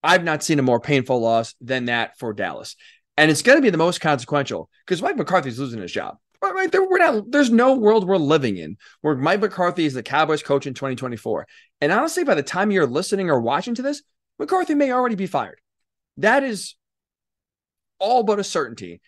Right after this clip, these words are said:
He will not be the coach in Dallas of twenty twenty-four. He is gonna be the one where the, the head's gonna roll, right? McCarthy's gonna be the one to pay for this loss in terms of him getting fired. The coach, though, I was the most disappointed with on Sunday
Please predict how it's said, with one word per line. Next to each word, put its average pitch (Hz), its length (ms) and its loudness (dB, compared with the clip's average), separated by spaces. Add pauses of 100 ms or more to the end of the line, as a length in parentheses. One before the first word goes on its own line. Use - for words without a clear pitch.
(160)
He 202 180 -4
will 208 140 2
not 175 220 0
be 185 80 2
the 160 100 -6
coach 151 400 -2
in 139 100 -6
Dallas 135 320 0
of 113 80 -12
twenty 127 220 -10
twenty-four. 101 480 -6 (280)
He 269 200 4
is 320 100 4
gonna 226 200 4
be 190 100 4
the 156 100 4
one 156 240 4
where 135 220 4
the, 110 320 -2 (140)
the 123 100 0
head's 160 260 0
gonna 143 220 0
roll, 123 260 0
right? 127 160 0
McCarthy's 156 440 -4
gonna 143 180 -2
be 139 60 -4
the 127 80 -4
one 127 120 -4
to 95 60 -10
pay 160 160 -2
for 135 140 -6
this 95 180 -6
loss 95 300 -6 (260)
in 135 80 -12
terms 156 180 0
of 160 60 -2
him 151 80 -2
getting 110 180 -6
fired. 110 400 -2 (520)
The 131 200 2
coach, 190 400 4
though, 233 160 4
I 147 200 2
was 123 180 0
the 110 160 -4
most 120 500 2
disappointed 131 600 -4
with 101 200 -4
on 104 140 -6
Sunday 92 440 -8